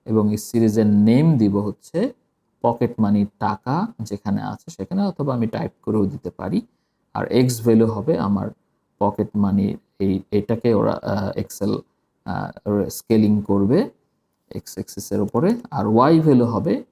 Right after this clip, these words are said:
এই কাউন্টটা। এটাই হচ্ছে আমাদের মূল, আহ, অবজার্ভ করার বিষয় ডট প্লট।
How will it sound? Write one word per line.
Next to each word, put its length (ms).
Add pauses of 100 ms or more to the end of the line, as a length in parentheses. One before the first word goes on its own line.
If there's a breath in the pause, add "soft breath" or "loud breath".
(160)
এই 120 (120)
কাউন্টটা। 580
এটাই 280
হচ্ছে 220
আমাদের 240
মূল, 400 (540)
আহ, 380
অবজার্ভ 400 (120)
করার 200
বিষয় 340
ডট 300
প্লট। 260